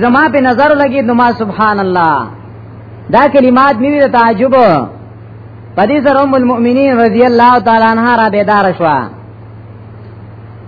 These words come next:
او چې را بیداره شوه کله، نو صفوان ابن معطل رضی الله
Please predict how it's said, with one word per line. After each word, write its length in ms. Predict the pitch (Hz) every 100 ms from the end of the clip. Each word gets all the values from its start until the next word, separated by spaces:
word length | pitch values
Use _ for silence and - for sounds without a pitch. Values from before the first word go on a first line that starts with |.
| - - -
او 120 | 175
چې 80 | 214
را 180 | 233 233
بیداره 460 | 247 240 277 302
شوه 160 | 254 262
کله، 300 | 214 269 269 214 147 117 - - - - - - - - - - - - - - - - - - - - - - - -
نو 100 | 165
صفوان 480 | 208 233 220 269 302
ابن 200 | 294 269
معطل 500 | 247 247 - 269 277
رضی 220 | 240 240
الله 300 | 269 262 262